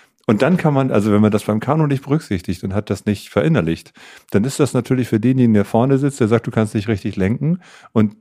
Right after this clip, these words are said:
derjenige, diejenige, die hinten sitzt, hat auch das Gefühl, dass sie nicht richtig lenken kann.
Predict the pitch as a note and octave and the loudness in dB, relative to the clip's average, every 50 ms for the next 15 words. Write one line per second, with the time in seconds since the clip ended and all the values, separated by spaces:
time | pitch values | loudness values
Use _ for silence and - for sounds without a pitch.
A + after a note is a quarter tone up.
0 | _ _ - - A#2+ A#2 B2 A#2 A#2+ B2+ B2 A#2+ A#2 A2+ A2+ A2 A#2 A#2 A#2 A#2 | _ _ 0 2 4 4 4 4 4 4 4 4 4 2 0 0 0 2 2 4
1 | A2 A2 G#2+ A2+ G#2 G#2+ F2+ G2+ A#2 C#3+ D#3+ C#3 A#2 C3+ C3+ - - D#3 D#3+ F3+ | 4 2 2 0 0 0 0 0 0 0 0 0 0 0 -2 0 -2 -2 -2 0
2 | D#3+ - - G#2 - - G#2 - G#2 G2+ F#2 F2+ - - G#2 G2 F#2 G2+ - - | -2 -2 -2 -4 -4 -4 -4 -2 -2 -2 -2 -2 -4 -4 -6 -4 -4 -4 -6 -6
3 | G2+ - G2+ F#2 F2+ G#2+ - - - G2+ G2 B2+ D#3 | -6 -4 -2 -2 -2 -2 -4 -4 -2 -2 -2 -2 -4